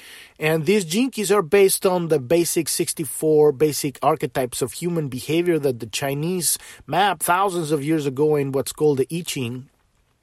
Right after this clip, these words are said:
And this has evolved into is with another program called Human Design and, and astrology and shamanism and,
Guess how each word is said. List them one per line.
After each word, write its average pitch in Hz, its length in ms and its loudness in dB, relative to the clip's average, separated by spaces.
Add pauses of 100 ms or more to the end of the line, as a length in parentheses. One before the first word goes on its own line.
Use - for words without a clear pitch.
(240)
And 127 240 -2
this 139 160 0
has 135 220 -4
evolved 127 520 2
into 127 320 -4
is 123 200 -4
with 120 160 -4
another 120 340 -2
program 123 420 -4
called 117 280 -4
Human 131 320 -6
Design 123 500 -6
and, 104 140 -10 (500)
and 113 80 -8
astrology 143 600 -2
and 107 100 -6
shamanism 160 720 -2
and, 113 160 -6